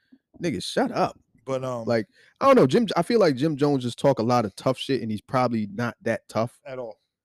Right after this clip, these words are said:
Speaker 1: And I, I, th-, so I could understand that, but I don't see why anybody would really wanna punch Tom
Speaker 2: I don't, I
Speaker 1: Cruise
Speaker 2: just
Speaker 1: unless
Speaker 2: don't
Speaker 1: he, like, you know, smashed a girl or something,
Speaker 2: Nah,
Speaker 1: but
Speaker 2: I just don't,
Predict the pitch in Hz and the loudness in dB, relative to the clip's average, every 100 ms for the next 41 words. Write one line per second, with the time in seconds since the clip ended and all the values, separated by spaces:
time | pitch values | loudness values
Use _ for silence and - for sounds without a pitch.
0 | _ _ _ 120 120 110 120 98 110 127 | _ _ _ 0 0 0 0 -2 -2 0
1 | - 143 180 139 135 117 - 143 139 107 | 4 4 4 2 2 0 -2 -2 0 -2
2 | 95 107 170 180 - 156 123 117 110 110 | -2 -2 -2 -4 -4 -4 -2 -2 -2 -4
3 | 104 104 98 98 101 95 95 92 - 98 | -6 -4 -6 -6 -8 -8 -10 -12 -10 -12
4 | - 92 90 - 113 110 92 107 110 110 | -12 -12 -12 -8 -8 -8 -10 -8 -8 -8
5 | 110 98 92 _ 101 87 85 - 101 104 | -8 -8 -10 _ -20 -20 -20 -16 -10 -10
6 | - 92 87 85 117 90 82 87 - 110 | -8 -14 -10 -4 -2 -2 -6 -16 -20 -20
7 | 113 - 104 110 101 | -18 -18 -20 -20 -20